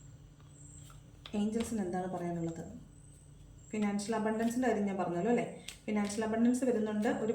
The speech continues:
പുതിയ തുടക്കം ഉണ്ടാകുന്നുണ്ട്, പുതിയൊരു ആശയമായിരിക്കും കേട്ടോ. നിങ്ങൾ പുതിയൊരു കാര്യം, പുതിയൊരു സംരംഭം തുടങ്ങാൻ തീരുമാനിച്ചിരിക്കുന്നു എന്നാണ്. അപ്പോൾ അതിൻ്റെ ഒരു ആശയം മാത്രം നിങ്ങളുടെ മനസ്സിലുള്ളൂ, അതിനെക്കുറിച്ചൊരു ക്ലാരിറ്റി നിങ്ങൾക്ക് ഇന്ന ദിവസം കിട്ടുന്നുണ്ടായിരിക്കും. പിന്നെ പൈസയ്ക്ക് വെയിറ്റ് ചെയ്യുന്ന കുറച്ച് മനുഷ്യരുള്ളതായിട്ട് കാണുന്നുണ്ട്. അവർ ആരോ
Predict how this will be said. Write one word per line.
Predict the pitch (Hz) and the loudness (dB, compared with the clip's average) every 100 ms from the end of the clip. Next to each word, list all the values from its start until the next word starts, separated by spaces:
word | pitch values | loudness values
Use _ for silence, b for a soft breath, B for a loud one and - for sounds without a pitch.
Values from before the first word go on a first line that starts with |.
| 226 | 2
പുതിയ | 208 240 240 | 4 4 4
തുടക്കം | 202 214 247 | 0 2 2
ഉണ്ടാകുന്നുണ്ട്, | 196 190 185 196 220 | 2 0 0 -2 2
പുതിയൊരു | 247 269 240 202 | 6 6 6 4
ആശയമായിരിക്കും | 214 262 226 170 185 190 | 2 2 4 2 0 -2
കേട്ടോ. | 170 170 - B B B 233 | 0 -2 -2 B B B 2
നിങ്ങൾ | 233 240 | 4 4
പുതിയൊരു | 233 240 240 233 | 6 6 6 6
കാര്യം, | 202 214 208 | 2 2 2
പുതിയൊരു | 220 233 226 226 | 2 4 4 4
സംരംഭം | 202 208 226 233 240 | 2 4 6 6 6
തുടങ്ങാൻ | 226 190 196 208 | 4 0 0 0
തീരുമാനിച്ചിരിക്കുന്നു | 202 190 190 196 202 196 196 | 2 0 -2 -4 -4 -2 -2
എന്നാണ്. | 185 170 175 | 0 -2 -2
അപ്പോൾ | 226 269 B B - | 0 -2 B B 0
അതിൻ്റെ | 214 240 247 | 6 6 6
ഒരു | 214 | 4
ആശയം | 202 226 294 294 | 2 0 4 6
മാത്രം | 220 208 233 220 | 6 4 4 4
നിങ്ങളുടെ | 202 208 | 4 2
മനസ്സിലുള്ളൂ, | 190 202 214 170 214 330 208 | 0 0 2 2 2 0 -2
അതിനെക്കുറിച്ചൊരു | 202 202 220 233 233 240 | 0 -2 0 0 2 0
ക്ലാരിറ്റി | 247 226 226 247 269 | 2 2 2 4 4
നിങ്ങൾക്ക് | 196 190 196 | 4 2 -4
ഇന്ന | 190 180 | -2 -2
ദിവസം | 170 - - B B B | -2 -2 -6 B B B
കിട്ടുന്നുണ്ടായിരിക്കും. | - 202 190 170 165 - - - | -6 -2 -2 0 -2 -4 -6 -2
പിന്നെ | 233 226 - | 2 2 2
പൈസയ്ക്ക് | 220 233 277 269 214 | 2 2 2 2 2
വെയിറ്റ് | 208 208 | 2 2
ചെയ്യുന്ന | 220 190 | 0 0
കുറച്ച് | 185 185 185 | -2 -4 -4
മനുഷ്യരുള്ളതായിട്ട് | 185 196 180 180 180 | -4 -4 -2 0 0
കാണുന്നുണ്ട്. | 175 175 170 190 - | 0 0 0 -2 -2
അവർ | 240 240 240 | 2 2 4
ആരോ | 240 | 4